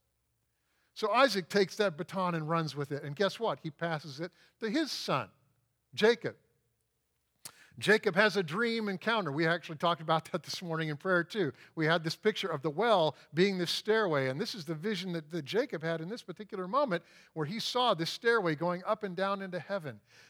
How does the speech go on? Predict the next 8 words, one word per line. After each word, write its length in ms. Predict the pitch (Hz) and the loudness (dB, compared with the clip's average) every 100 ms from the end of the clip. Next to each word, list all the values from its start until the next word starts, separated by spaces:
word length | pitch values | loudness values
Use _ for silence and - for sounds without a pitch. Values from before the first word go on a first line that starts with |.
| - | -12
And 120 | 143 | -6
in 160 | 165 185 | -2 0
that 240 | 226 208 | 0 0
moment, 480 | 196 254 185 156 127 | 2 4 2 -2 8
God 340 | 185 190 196 | 10 10 6
reiterated 840 | 160 190 240 202 240 196 160 151 156 - _ - | 2 -4 -4 2 2 4 0 0 -4 -10 _ -4
the 120 | 156 | -4
promise 640 | - 214 185 156 170 - | 2 4 6 4 -2 -6